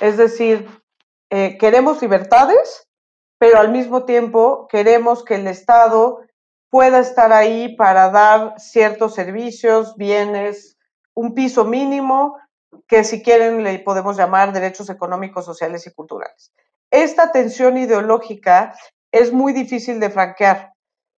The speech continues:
Aparentemente lo logramos con el discurso de los derechos humanos cuando decimos, hay derechos que son libertades,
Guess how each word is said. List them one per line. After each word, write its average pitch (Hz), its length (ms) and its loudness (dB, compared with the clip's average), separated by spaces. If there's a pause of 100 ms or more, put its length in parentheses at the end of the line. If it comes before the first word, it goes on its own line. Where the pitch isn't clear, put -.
(300)
Aparentemente 269 880 2
lo 233 100 0
logramos 233 440 0
con 202 180 -6
el 185 100 -8
discurso 240 420 -6
de 233 60 2
los 185 140 -6
derechos 185 360 -6
humanos 220 440 -2
cuando 185 300 -4
decimos, 214 600 -6 (640)
hay 269 280 4
derechos 277 760 0
que 220 160 -2
son 233 600 -2 (220)
libertades, 262 880 0